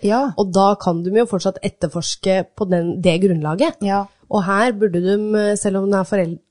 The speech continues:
Speaker 2: foreldre, så er det kanskje
Speaker 1: Jeg
Speaker 2: greit å
Speaker 1: er bare så sykt nysgjerrig.
Speaker 2: Ja,
Speaker 1: Hva
Speaker 2: jeg vet
Speaker 1: skjedde?
Speaker 2: det. Hva skjedde?
Speaker 1: Men det var i nitten trettito, og jeg tror jo ikke kroppen var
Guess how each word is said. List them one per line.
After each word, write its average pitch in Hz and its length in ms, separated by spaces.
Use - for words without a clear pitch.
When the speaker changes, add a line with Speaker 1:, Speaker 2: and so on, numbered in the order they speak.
Speaker 2:
foreldre, 196 540
så 220 200
er 202 140
det - 100
kanskje 208 240
Speaker 1:
Jeg 185 80
Speaker 2:
greit 175 240
å 185 260
Speaker 1:
er 202 60
bare 151 260
så 165 140
sykt - 400
nysgjerrig. 190 380
Speaker 2:
Ja, 311 120
Speaker 1:
Hva 370 140
Speaker 2:
jeg - 80
vet - 0
Speaker 1:
skjedde? 302 300
Speaker 2:
det. 339 120
Hva 330 120
skjedde? 349 440
Speaker 1:
Men 180 140
det 156 80
var 82 160
i 160 80
nitten - 340
trettito, - 440
og 175 80
jeg 123 180
tror 120 220
jo 165 100
ikke 143 280
kroppen - 320
var 139 240